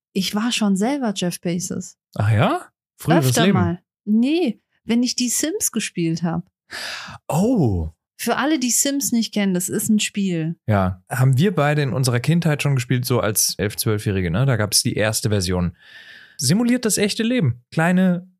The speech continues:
Speaker 2: virtuelle Menschlein, mit denen du eine Karriere startest, ein Haus baust, immer neue Möbel kaufst,
Speaker 1: Genau.
Speaker 2: eh, soziale Bindungen, ja.
Speaker 1: Und darin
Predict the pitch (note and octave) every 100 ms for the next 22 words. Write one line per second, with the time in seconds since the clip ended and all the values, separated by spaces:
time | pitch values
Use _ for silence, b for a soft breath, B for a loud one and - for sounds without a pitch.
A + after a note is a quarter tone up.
0 | - C3+ E3 E3 C3 D3+ C3+ C#3 D#3+ D#3+
1 | D#3 D#3 D3+ - B2 A#2+ B2+ B2 C3 B2+
2 | B2 A#2+ A2+ G#2 G#2 G2 D#3 E3 - B2+
3 | B2+ B2 - F#2 G2+ D3 - A#2 B2 A#2+
4 | - A#2+ A2 G#2 F#2+ F#2+ D#3 C#3 B2+ A#2
5 | A2+ - - B B C#4+ B3+ F3 D#3 C#3
6 | B2 B2+ A#2 A#2 A2+ - C#3 E3+ D#3 C3+
7 | B2+ A2+ F#2+ - _ _ B3 A#3 B3+ C4
8 | C4+